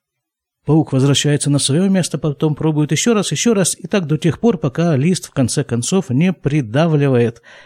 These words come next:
этого паука. Так что от него ничего не остаётся. Царь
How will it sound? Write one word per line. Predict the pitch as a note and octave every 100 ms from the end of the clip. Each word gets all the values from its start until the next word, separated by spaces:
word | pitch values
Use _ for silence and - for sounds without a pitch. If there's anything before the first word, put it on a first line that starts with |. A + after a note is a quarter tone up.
| _
этого | - E3+ F3 C#3+ C3
паука. | - A#2+ A2 - A2+ - _ _ _ _ _ _ _ _ _ _ _ _
Так | - G#3+
что | - D3+
от | A2+
него | B2 D#3+ F#3+
ничего | D#3 A3+ - A#2+ D3
не |
остаётся. | E3+ - G2 G2 - - _ _ _ _ _ _ _ _ _ _ _ _ _ _
Царь | - - B2+ A#2